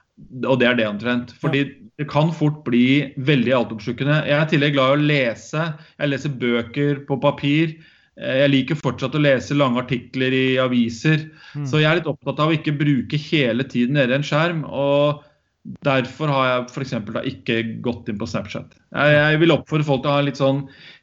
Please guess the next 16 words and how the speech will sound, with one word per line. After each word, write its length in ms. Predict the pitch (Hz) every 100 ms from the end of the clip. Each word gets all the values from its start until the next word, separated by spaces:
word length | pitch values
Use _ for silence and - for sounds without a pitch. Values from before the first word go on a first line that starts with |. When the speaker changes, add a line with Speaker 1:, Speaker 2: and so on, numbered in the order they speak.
| -
Speaker 1:
kritisk 800 | 135 120 117 117 - 143 135 -
holdning 460 | 156 131 110 120 123
til 80 | 143
hvor 60 | 131
mye 160 | 131 131
tid 220 | 120 113
man 180 | 135 120
egentlig 220 | - 131
bruker 460 | 135 135 104 101 123
på 100 | 123
sosiale 320 | 127 127 123
medier, 220 | 120 107
for 60 | 120
det 100 | 127
kan 180 | 135 131
bli, 400 | 131 127 147